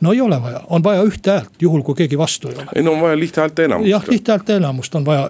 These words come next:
Speaker 1: ja selles mõttes võib, äh, võib seda igatepidi, igasuguste häälte vahekorraga saavutada selle,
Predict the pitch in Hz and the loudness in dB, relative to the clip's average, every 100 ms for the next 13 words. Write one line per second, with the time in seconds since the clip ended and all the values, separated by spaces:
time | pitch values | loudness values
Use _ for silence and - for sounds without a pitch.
0 | - 151 214 175 170 165 - 160 175 160 | -2 0 2 2 0 -2 -4 -4 -2 -2
1 | - 170 165 156 180 - - - 170 160 | -4 -4 -2 0 -2 -6 -16 -4 0 2
2 | 151 - 160 180 180 - 165 196 156 170 | 2 0 2 2 2 -2 0 0 0 0
3 | 226 185 147 147 139 - 143 165 180 123 | 2 2 2 0 -2 -2 -2 0 0 0
4 | 143 135 143 139 135 139 139 139 139 127 | 0 0 0 0 -2 -2 -4 -2 -2 -2
5 | - 135 131 151 131 135 | -6 -6 -4 -2 -2 -6